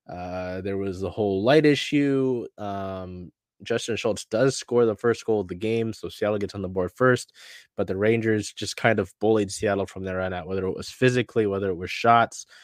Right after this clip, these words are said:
they just had their way. Uh, New York is a good team, but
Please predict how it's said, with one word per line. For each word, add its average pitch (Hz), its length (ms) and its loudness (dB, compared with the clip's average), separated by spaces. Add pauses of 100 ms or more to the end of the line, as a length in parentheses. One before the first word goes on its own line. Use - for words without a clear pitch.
(240)
they 117 100 -4
just 120 180 -2
had 117 200 2
their 101 140 0
way. 98 260 -4 (480)
Uh, 95 340 -6
New 107 100 -4
York 139 240 2
is 131 120 2
a 113 60 0
good 107 240 0
team, 95 420 -6 (140)
but 98 300 2